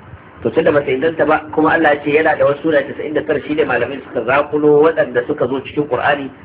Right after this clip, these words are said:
sai kuma waɗanda suka zo a cikin sunna sahihiya.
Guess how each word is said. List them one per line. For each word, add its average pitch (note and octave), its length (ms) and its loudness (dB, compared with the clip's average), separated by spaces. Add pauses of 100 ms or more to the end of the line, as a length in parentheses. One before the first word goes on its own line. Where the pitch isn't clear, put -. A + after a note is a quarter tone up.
(300)
sai D#3 200 4
kuma E3+ 200 2
waɗanda C3 240 -2
suka C3 160 -2
zo B2+ 80 4
a - 120 -4
cikin - 280 -4
sunna - 360 -2
sahihiya. G2 400 -8